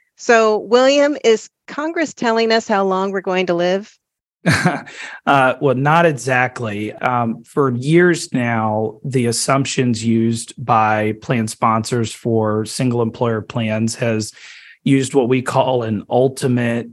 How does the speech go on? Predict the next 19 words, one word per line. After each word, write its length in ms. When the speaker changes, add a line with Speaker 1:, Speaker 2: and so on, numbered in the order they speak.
Speaker 2:
mortality 600
improvement 600
rate 460
of 340
one 320
percent. 540
And 140
at 80
a 60
basic 480
level, 300
that 180
means 340
that, 380
uh, 180
throughout 480
time, 800
mortality 1200
rates, 760